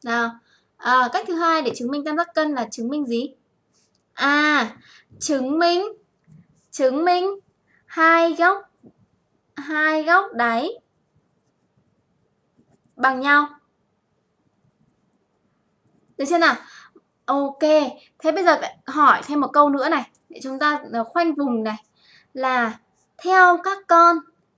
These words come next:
trong bài tập một này thì chúng ta sẽ sử dụng cách một hay là sử dụng cách hai? Chúng ta đang có hai lựa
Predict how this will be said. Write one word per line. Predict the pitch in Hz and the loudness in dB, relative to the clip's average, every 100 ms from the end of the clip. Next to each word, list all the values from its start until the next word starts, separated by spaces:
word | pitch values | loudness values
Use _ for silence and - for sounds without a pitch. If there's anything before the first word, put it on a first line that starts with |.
| _ | _
trong | - 370 370 359 262 | -2 2 2 2 0
bài | 277 254 233 | 0 0 0
tập | 247 220 | -2 0
một | 226 233 220 | -2 -2 -4
này | 233 233 220 214 | -4 -4 -6 -10
thì | 220 | -12
chúng | 233 233 | -10 -6
ta | 277 277 | -6 -6
sẽ | 285 | -12
sử | - 214 | -8 -8
dụng | 196 240 - | -8 -12 -6
cách | 339 | -4
một | 339 254 233 - _ _ _ _ _ _ _ _ _ _ _ _ _ _ _ | -2 -2 -2 -4 _ _ _ _ _ _ _ _ _ _ _ _ _ _ _
hay | 330 330 | -2 0
là | 302 214 | 0 -2
sử | - 208 | -6 -10
dụng | 214 233 | -8 -8
cách | - 320 - | -6 -10 -8
hai? | 302 302 302 294 - | -4 -2 -2 -6 -10
Chúng | 233 233 | -12 -4
ta | 294 | -4
đang | 285 277 | -4 -6
có | 214 | -8
hai | 240 294 285 | -6 -8 -6
lựa | 285 277 | -6 -8